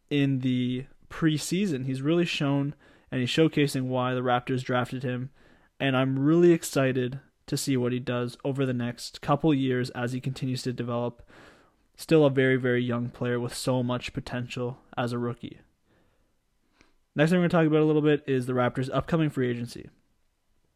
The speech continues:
And especially, specifically, they wanna know, like, w-, free agencies, draft, trades, what they should do. For the draft, I'm not very well versed, and if their draft pick falls outside of the top two, actually the top five,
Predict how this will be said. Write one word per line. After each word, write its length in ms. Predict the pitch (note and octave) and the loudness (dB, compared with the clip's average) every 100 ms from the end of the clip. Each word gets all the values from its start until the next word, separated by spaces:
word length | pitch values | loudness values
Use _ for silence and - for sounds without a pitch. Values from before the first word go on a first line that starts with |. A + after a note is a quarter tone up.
| - - | -20 -4
And 180 | C#3 C3 | 0 0
especially, 400 | - F3 - E3 | 4 2 2 -4
specifically, 560 | - F3+ A#3+ A#3+ A#3 | -2 2 2 2 4
they 100 | G3+ | 4
wanna 220 | E3 D#3 | 6 4
know, 120 | D3 C#3 | 4 2
like, 200 | C3 C3 | 0 -4
w-, 240 | C3+ - | -10 -12
free 200 | - E3 | 2 4
agencies, 500 | E3 E3 D#3+ E3+ D#3+ | 4 2 2 2 2
draft, 460 | - B2+ B2+ B2 - | 0 2 4 2 -2
trades, 400 | - B2 B2 B2 | -4 -4 -4 -4
what 160 | C3 | -6
they 80 | B2+ | -6
should 220 | - B2+ | -8 -6
do. 260 | B2+ A#2+ A#2 - - - - _ | -4 -4 -6 -12 -20 -20 -20 _
For 120 | - | 0
the 100 | D3+ | 2
draft, 420 | D3 D3+ D3+ F#3+ E3+ | 4 4 6 6 4
I'm 140 | D3 | 0
not 180 | D#3 D3+ | 0 2
very 220 | D#3 D3+ | 4 4
well 220 | C3+ B2 | 4 2
versed, 460 | B2 B2+ C3 C3 - | 0 0 0 0 -2
and 100 | C3 | -4
if 120 | B2 | -4
their 140 | C#3 | -4
draft 300 | B2+ C#3 C3 | 0 2 2
pick 200 | - - | 0 -2
falls 300 | - C3 C3 | 0 2 2
outside 320 | B2+ B2 B2+ B2+ | 0 0 0 0
of 60 | |
the 60 | A#2+ | -4
top 380 | - B2 G#2+ - | -6 -4 -4 -8
two, 480 | - E3 E3 E3 E3 - - _ _ | 2 4 6 4 0 -14 -20 _ _
actually 320 | C3 C3+ - | 0 0 0
the 100 | C3 | -2
top 300 | - C3+ A#2+ | -2 -4 -4
five, 600 | - B2+ B2 B2 B2 - | -4 -4 -2 -4 -6 -10